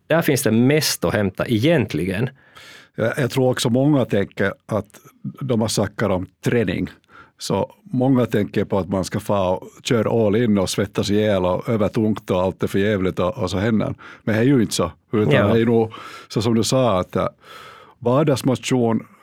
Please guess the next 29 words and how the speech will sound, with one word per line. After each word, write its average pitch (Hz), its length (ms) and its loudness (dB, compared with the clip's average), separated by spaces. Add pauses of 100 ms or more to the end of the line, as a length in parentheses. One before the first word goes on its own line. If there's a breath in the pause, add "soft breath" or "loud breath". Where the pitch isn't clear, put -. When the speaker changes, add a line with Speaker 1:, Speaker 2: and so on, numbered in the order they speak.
Speaker 2:
re-, - 220 -4
redan 160 180 2
att 156 60 0
man 147 140 4
far 127 240 2
ut - 80 -2
och 107 80 0
går, 139 360 2 (100)
är 214 160 -2
ju 123 140 4
en 113 60 2
träning. 92 420 -2 (240)
Speaker 1:
Absolut. - 760 0 (140)
Speaker 2:
Du 143 120 -6
får 160 220 0
igång 160 140 2
Speaker 1:
Absolut. 156 280 6
Speaker 2:
lite 165 120 8
pulshöjning 147 800 2
och 131 100 2
så 139 80 0
händer, 135 360 4
kommer 143 220 2
ut 147 80 4
en 214 60 4
Speaker 1:
Absolut. 240 160 6
Speaker 2:
backe 139 320 0
där 127 280 2
och 117 160 0